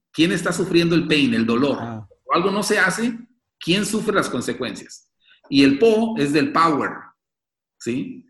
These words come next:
Speaker 1: ¿Quién tiene el poder de comprarte el app? ¿Sí? Entonces, es el, ¿quién, quién tiene el pain y el power?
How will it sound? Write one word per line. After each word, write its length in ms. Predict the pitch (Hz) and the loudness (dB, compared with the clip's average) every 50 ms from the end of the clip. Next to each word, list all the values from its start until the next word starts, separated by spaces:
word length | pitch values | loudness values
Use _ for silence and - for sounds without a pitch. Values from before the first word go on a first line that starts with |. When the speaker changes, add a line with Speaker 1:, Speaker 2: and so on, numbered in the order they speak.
| _ - | _ -4
Speaker 1:
¿Quién 160 | - 147 147 | -4 -2 0
tiene 180 | 151 160 170 | 0 2 2
el 100 | 175 165 | 0 0
poder 720 | - 139 127 123 143 165 175 170 160 170 170 170 - - - _ _ _ _ _ _ _ _ | 0 0 0 2 4 4 4 2 2 -2 -6 -12 -14 -16 -20 _ _ _ _ _ _ _ _
de 160 | - 113 120 | -8 -6 -6
comprarte 520 | - - 113 110 110 120 117 117 - - 123 | -4 -4 -6 -6 -2 -2 -2 -2 -2 -2 -2
el 80 | 131 151 | -2 -2
app? 200 | 156 - - - - - - _ _ _ _ _ _ | -2 -2 -6 -10 -16 -20 -20 _ _ _ _ _ _
¿Sí? 360 | _ - 123 107 - - - - - _ _ - | _ -10 -8 -8 -8 -10 -12 -16 -20 _ _ -14
Entonces, 400 | 123 110 117 120 123 139 139 139 | -10 -8 -6 -4 -4 -2 -2 -2
es 20 | |
el, 380 | 135 131 120 123 - - 117 110 | -2 -4 -4 -4 -6 -8 -10 -4
¿quién, 380 | - 156 175 214 233 226 117 113 | 0 2 4 4 4 2 0 -2
quién 300 | - 117 147 175 185 185 | -2 0 0 0 2 0
tiene 200 | 196 196 208 202 | 0 0 2 2
el 160 | 175 - - | 2 2 2
pain 280 | 185 180 185 208 226 233 | 2 0 2 2 2 2
y 120 | - 156 135 | 2 2 2
el 140 | 123 - | 2 2
power? 320 | - 135 135 127 113 101 | 0 -2 -2 -2 -4 -8